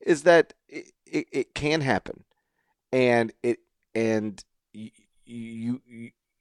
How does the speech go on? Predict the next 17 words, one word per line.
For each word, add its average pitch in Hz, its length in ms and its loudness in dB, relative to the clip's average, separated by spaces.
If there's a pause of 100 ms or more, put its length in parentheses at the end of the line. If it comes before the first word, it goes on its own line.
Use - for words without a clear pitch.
(340)
you 131 160 -6
can 147 280 4
be 123 100 0
found 117 260 4
guilty 110 320 4
of 95 140 4
it, 101 100 0 (200)
and 113 140 -2
you 123 100 0
can 117 240 -2
go 113 100 6
to 101 80 2
real 101 340 2
jail, 95 320 -4 (720)
like, 107 140 -2
real 110 300 2
prison. 101 380 -2